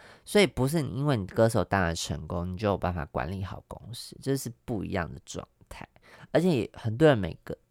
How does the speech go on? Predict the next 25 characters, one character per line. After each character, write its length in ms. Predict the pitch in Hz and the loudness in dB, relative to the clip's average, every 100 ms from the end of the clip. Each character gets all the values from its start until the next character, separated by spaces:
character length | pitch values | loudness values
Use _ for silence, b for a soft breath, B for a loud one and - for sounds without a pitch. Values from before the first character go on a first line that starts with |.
| _ | _
呃， 200 | 80 107 | 2 2
就 140 | 101 | 2
是 240 | 127 131 127 | -4 -4 -4
会 240 | - 143 131 B B B _ | 0 2 2 B B B _
到 160 | 170 147 | 8 8
不 120 | - | 8
同 200 | 135 104 | 0 2
位 120 | 120 | 2
置 120 | 90 87 | 2 2
就 80 | |
会 60 | 104 | 2
换 260 | 113 113 85 | 2 0 0
了 80 | |
脑 220 | 78 67 62 | -2 -6 -4
袋 200 | 98 80 | -4 -4
嘛， 120 | 69 | -4
这 160 | 104 110 | -4 -4
其 140 | 85 | -6
实 40 | 78 | -6
大 140 | 90 | -4
家 60 | 78 | -2
都 120 | 82 | -4
会 80 | 73 | -8
知 160 | - - - | -10 -14 -8
道。 160 | - | -8